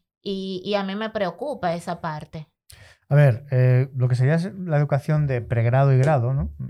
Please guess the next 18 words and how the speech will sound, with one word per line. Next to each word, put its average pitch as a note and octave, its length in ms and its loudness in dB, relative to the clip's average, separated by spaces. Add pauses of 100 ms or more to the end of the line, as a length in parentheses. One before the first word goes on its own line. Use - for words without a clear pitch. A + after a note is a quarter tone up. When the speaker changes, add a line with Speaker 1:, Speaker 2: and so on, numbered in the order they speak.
(300)
Speaker 2:
Más A2+ 220 -4
que A#2+ 140 -4
posgrado, A#2 480 2
que A2 80 -4
ya G#2+ 100 -2
son A2+ 140 -6
profesionales, D3 680 -4 (520)
eh, C#3 100 2
lo C3+ 140 6
que B2 60 4
estamos D3 420 2 (300)
tratando C#3+ 720 2
es C#3+ 300 2
que B2 540 0
esas C3 280 0
personas D3 480 0
tengan D3 220 0
acceso D3+ 640 -4